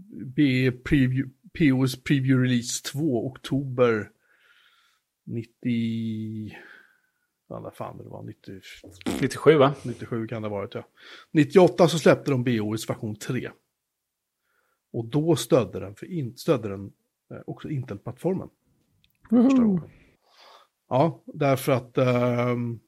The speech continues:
Speaker 1: nu hade ju Apple strypt tillgången till all dokumentation. Så Gazé och de kunde ju inte längre så här släppa B O S för nya Mac-modeller. För att de visste inte,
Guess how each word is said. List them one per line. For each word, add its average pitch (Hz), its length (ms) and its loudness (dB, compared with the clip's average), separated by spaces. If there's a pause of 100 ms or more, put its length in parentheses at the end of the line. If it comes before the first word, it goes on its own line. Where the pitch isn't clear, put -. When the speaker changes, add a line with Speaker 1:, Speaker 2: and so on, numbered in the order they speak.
(1400)
Speaker 1:
nu 127 140 -2
hade 147 200 4
ju 139 60 6
Apple 143 220 2
strypt 110 360 -6
tillgången 123 380 -4
till - 100 -10
all 101 80 -6
dokumentation. 104 540 -10 (2000)
Så 117 520 -2
Gazé 147 320 -2
och 147 60 4
de 120 180 0
kunde 123 180 -2
ju 123 40 0
inte 117 120 -10
längre 107 380 -6 (220)
så - 160 -8
här 107 220 -6 (560)
släppa - 420 -4
B 110 160 -2
O 131 160 -2
S 113 100 -6
för 104 160 -10
nya 101 220 -10
Mac-modeller. 113 560 -8 (600)
För - 80 -6
att - 80 -16
de 110 120 -8
visste 117 220 -10
inte, 95 220 -12